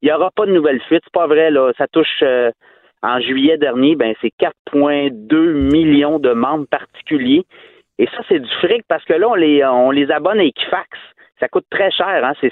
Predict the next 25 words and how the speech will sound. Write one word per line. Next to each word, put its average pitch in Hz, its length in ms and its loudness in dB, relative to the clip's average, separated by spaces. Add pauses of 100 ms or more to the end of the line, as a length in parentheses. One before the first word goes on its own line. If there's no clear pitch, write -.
cent 208 220 -2
millions 160 340 2
que - 80 -6
ça 151 80 0
va 139 140 0
coûter 160 260 0 (240)
m-, 143 220 -4 (300)
minimum. 165 760 0 (500)
Et 151 140 2
l'autre 220 260 0
chose 247 200 0
qu'il - 100 -12
faut 170 80 0
pas 190 120 0
oublier, 170 360 0
c'est 165 80 0
qu'il 170 100 0
y 160 40 2
a 160 40 0
deux 165 300 0
recours 185 420 0
collectifs 151 500 0
déposés 139 520 -2
contre 135 240 -4
Desjardins. 120 520 -2